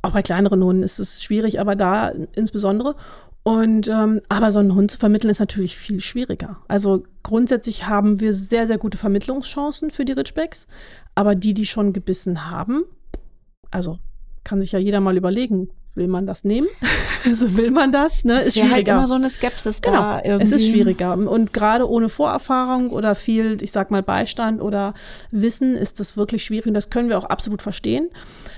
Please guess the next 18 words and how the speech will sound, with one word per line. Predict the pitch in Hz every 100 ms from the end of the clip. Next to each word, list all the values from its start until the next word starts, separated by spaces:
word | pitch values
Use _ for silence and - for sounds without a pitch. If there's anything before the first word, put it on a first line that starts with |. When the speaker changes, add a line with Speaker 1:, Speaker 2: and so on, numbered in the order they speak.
| -
Speaker 1:
Aber | - 196 208 208 202 - - -
wenn | 214 220 214 202
halt | 196 196 196 196 - - - - -
die | 202
Leute, | 202 202 220
die | 196
solche | 208 202 220 208
Hunde | 208 208
aufnehmen, | - 226 - 233 233 226 196
weniger | 214 233 247 247
werden, | 240 254 220
weil | 202
es | -
gibt | 226
auch | 208
genug | - 214 214
nette | 202 208 226
Hunde | 254 262 302